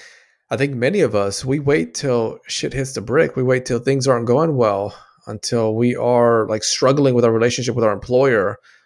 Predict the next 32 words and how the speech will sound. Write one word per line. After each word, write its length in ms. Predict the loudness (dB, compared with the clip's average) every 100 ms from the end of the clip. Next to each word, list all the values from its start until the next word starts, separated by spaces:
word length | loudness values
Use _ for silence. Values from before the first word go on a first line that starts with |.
| _
Our 100 | -4
relationships 640 | 0 0 0 -2 -4 -6 -4
had 400 | 0 0 0 -2
not 160 | 0
a 160 | 0 -2 -4
day, 380 | 0 2 2 -2
but 260 | -4 -6
months 560 | -4 -4 0 -2 -2 -6
and 140 | -6
years 560 | -2 0 0 -2 -8 -12
of 480 | -10 -8 -6 -8 -12
just 340 | -12 -12 -14 _ _ _ _
conflict 520 | -4 -2 -2 -4 -6
and 100 | -6
cycles. 680 | -4 -2 -2 -4 -10 -10 -16 -20 -20 -20 _ _ _ _ _
And 120 | -10 -6
then 300 | -4 -4 -2
we're 180 | 2
like, 260 | 2 0 -4
"All 120 | -4 0
right, 320 | 0 0 -6 _ _ _ -16
that's 200 | -10 -4
the 60 |
last 240 | -2 -2 -2
straw. 360 | -4 -4 -6 -14 _ _ _
It's 120 | -20
time 240 | -14 -10 -10
to 60 | -8
go 100 | -8
see 160 | -6
a 60 | -10
therapist." 640 | -6 -8 -8 -10 -8 -8